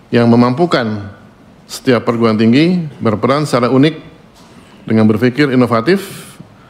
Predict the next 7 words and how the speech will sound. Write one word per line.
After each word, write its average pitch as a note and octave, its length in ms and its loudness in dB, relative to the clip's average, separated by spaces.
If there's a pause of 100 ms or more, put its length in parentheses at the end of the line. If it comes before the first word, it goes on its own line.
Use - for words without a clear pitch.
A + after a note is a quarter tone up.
(160)
untuk A2+ 400 -2
berkembang C3+ 640 0 (960)
dan B2 220 2
berkontribusi A2+ 840 0 (160)
pada A#2 560 0 (160)
pembangunan G#2 400 -4
nasional G#2 760 -2